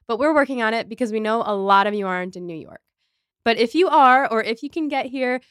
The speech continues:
we hope that you'll get your tickets and come join us because it's gonna be a blast. Hey, everyone. Before we begin today, we wanna give a huge shout out to our newest patrons, Phoebe and Lily. Welcome to the team.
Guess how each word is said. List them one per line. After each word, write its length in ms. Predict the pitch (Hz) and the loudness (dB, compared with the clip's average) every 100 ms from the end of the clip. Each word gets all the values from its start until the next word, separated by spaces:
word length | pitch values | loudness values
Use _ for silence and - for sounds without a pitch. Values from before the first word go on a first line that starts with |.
| _ - | _ -6
we 100 | 233 | -2
hope 260 | 240 247 | -2 -4
that 80 | 247 | -4
you'll 140 | 277 | -4
get 140 | 269 247 | -2 -2
your 100 | 285 | -4
tickets 420 | 294 269 269 262 | -6 -2 -2 -2
and 160 | 233 240 | -6 -2
come 180 | 262 | -2
join 240 | 262 233 233 | -2 -2 -2
us 200 | 240 - | -2 -4
because 200 | 240 226 | -6 -6
it's 140 | 226 | -4
gonna 180 | 214 208 | -4 -4
be 140 | 208 | -2
a 40 | 202 | -2
blast. 540 | 180 143 - - - _ _ _ _ _ _ _ _ _ _ _ _ _ - | -2 -4 -8 -14 -20 _ _ _ _ _ _ _ _ _ _ _ _ _ -4
Hey, 120 | 370 | -2
everyone. 600 | 311 294 262 247 240 254 _ _ _ _ _ - | -2 -2 -2 -2 -4 -10 _ _ _ _ _ -8
Before 280 | 285 311 330 | -8 -2 0
we 120 | 403 | 0
begin 300 | 427 311 269 | -2 -4 -4
today, 300 | 247 262 247 | -6 -4 -2
we 120 | 254 | -2
wanna 260 | 240 240 240 | -2 -2 -2
give 160 | 233 240 | -4 -8
a 60 | |
huge 360 | 214 254 302 302 | -10 -8 -8 -8
shout 280 | - 233 220 | -4 -4 -2
out 240 | 226 - | -4 -6
to 100 | 254 | -8
our 120 | 220 | -8
newest 420 | 214 214 247 - | -6 -8 -8 -10
patrons, 600 | - 220 - 208 202 202 _ | -12 -14 -12 -12 -12 -14 _
Phoebe 400 | - 233 226 226 | -16 -14 -12 -12
and 200 | 208 214 | -10 -8
Lily. 420 | 180 147 - 196 _ _ _ 202 | -8 -12 -16 -20 _ _ _ -8
Welcome 240 | 208 220 | -6 -8
to 80 | 214 | -10
the 100 | 214 | -14
team. 420 | - 170 - | -16 -20 -20